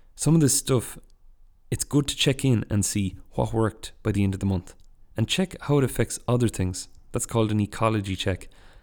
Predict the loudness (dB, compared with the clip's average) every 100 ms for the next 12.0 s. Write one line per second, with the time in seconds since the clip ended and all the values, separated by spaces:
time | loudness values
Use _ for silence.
0 | -20 -6 -2 4 4 4 2 0 -4 -20
1 | -20 -20 -4 0 0 4 4 6 4 4
2 | 2 2 2 0 -6 -2 0 2 0 0
3 | 2 4 4 2 0 -2 0 0 0 -4
4 | -4 -6 -4 -2 -2 -2 0 0 2 2
5 | 2 -2 -10 -6 0 0 2 -2 -2 -8
6 | -20 -20 _ -20 -20 -20 0 4 4 4
7 | 0 -2 -6 0 2 2 0 0 2 2
8 | 0 -8 -2 0 0 0 0 2 0 -4
9 | -14 -20 -20 -20 -12 -4 2 2 4 0
10 | 0 -2 0 2 2 2 2 -2 -2 -2
11 | -8 -20 -10 -4 -4 -2 -4 -2 -4 -6